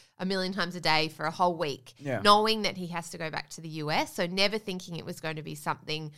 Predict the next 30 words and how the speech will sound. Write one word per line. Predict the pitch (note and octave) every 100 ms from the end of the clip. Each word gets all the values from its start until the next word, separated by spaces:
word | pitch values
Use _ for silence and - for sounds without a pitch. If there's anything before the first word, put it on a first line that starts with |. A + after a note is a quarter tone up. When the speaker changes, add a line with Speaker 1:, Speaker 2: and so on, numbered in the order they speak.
| _ _ _ -
Speaker 1:
big | F#3 F3 E3
or | D#3
extraordinary | F3+ - D#3+ D#3 D#3
or | D3+
a | D3+
big | D3+
love | E3 E3+ F3
story. | - D3+ C#3 D3
They | D#3+
just, | D#3 D#3+
like, | D3+ D3 D3
really | E3+ E3 F3 E3 D#3+ D#3
were | D3+ D3+
into | D#3+ E3+ C#3+
each | C#3
other | B2+ A#2+ - - C#3
Speaker 2:
Mm. | C#3 G2+
Speaker 1:
and | - F3+
had | F3 D#3
really | E3 D#3
great | E3 D3 D3+
sex, | - C#3+ - -
I | -
think. | D3 C#3+ A#2+ - - _ - - -
And | G3
so | G3+ G3 G3 -
when | A#2 A#3+
they're | B3
partying | A3+ - G3+ B3 B3 D#3
before, | D#3 F#3 - F3+ F3+